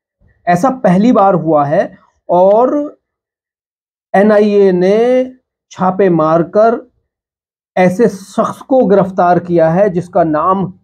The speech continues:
हिंदू है, लेकिन वो काम आईसिस के लिए कर रहा था। अब ये खुलासे होंगे आगे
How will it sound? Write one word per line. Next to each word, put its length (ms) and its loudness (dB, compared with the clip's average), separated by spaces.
हिंदू 360 2
है, 240 0
लेकिन 260 -2
वो 160 2
काम 580 -4
आईसिस 380 -2
के 140 -4
लिए 220 -4
कर 200 -10
रहा 240 -14
था। 240 -20
अब 120 0
ये 360 2
खुलासे 800 -2
होंगे 240 2
आगे 320 2